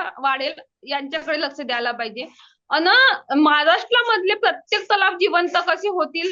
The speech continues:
या दृष्टीने त्यांना बघायला पाहिजे आणि प्रत्येक ज्या सहकारी संस्था किंवा सोसायटी तिथं पन्नास टक्के महिलांना भागीदारी मिळाली पाहिजे कायद्याने, असं मला वाटते. तसंच मला असं वाटते की प्रत्येक तलावामध्ये नर्सऱ्या तयार झाल्या पाहिजेत, ज्यांनी,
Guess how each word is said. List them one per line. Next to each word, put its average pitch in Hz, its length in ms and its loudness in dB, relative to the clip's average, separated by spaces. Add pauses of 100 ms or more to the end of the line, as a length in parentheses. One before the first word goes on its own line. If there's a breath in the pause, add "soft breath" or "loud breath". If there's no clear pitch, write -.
(240)
या 302 180 0
दृष्टीने 302 400 -6
त्यांना 285 240 -2
बघायला 269 720 -2
पाहिजे 269 320 -4
आणि 285 240 -6
प्रत्येक 320 560 -8
ज्या 311 240 -2
सहकारी 294 440 -2
संस्था 285 400 -6
किंवा 285 220 -4
सोसायटी 269 440 -6
तिथं 254 160 -8
पन्नास 285 420 -2
टक्के 311 220 -6
महिलांना 277 400 2
भागीदारी 254 400 -2
मिळाली 220 340 -2
पाहिजे 160 240 -12 (460)
कायद्याने, 247 440 -2 (760)
असं 269 200 -2
मला 269 240 2
वाटते. - 420 -8 (120)
तसंच 415 240 0
मला 403 220 2
असं 427 160 0
वाटते 392 200 -2
की 403 140 -2
प्रत्येक 440 540 -2
तलावामध्ये 370 640 0
नर्सऱ्या 311 520 -4
तयार 302 200 -4
झाल्या 285 240 -6
पाहिजेत, 269 380 -10
ज्यांनी, 330 440 -4